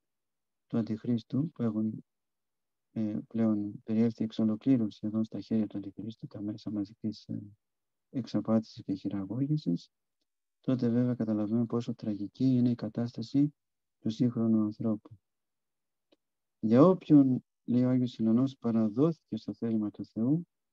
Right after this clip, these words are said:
η ζωή γίνεται πολύ ευκολότερη. Γιατί στις αρρώστιες,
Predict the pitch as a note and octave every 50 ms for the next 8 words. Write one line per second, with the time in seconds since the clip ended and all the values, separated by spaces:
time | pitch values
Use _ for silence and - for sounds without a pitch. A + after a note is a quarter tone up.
0 | _ _ _ _ _ _ _ _ _ _ _ - A#2 A2 G#2+ A#2+ B2+ C3 B2 C3
1 | C3 B2+ A#2+ - A#2+ - - A2 A2 A#2 B2+ A#2+ - - - G#2 G#2+ G#2 - -
2 | G#2 F#2+ F#2+ F#2+ _ _ _ _ _ _ _ _ _ _ _ _ _ _ _ _
3 | _ _ - A#2 A#2 A2+ - A#2+ A2+ A2 - - A2+ - - A2+ A2 A2 A2+ A#2
4 | A#2+ - - _ - - B2 B2 - - _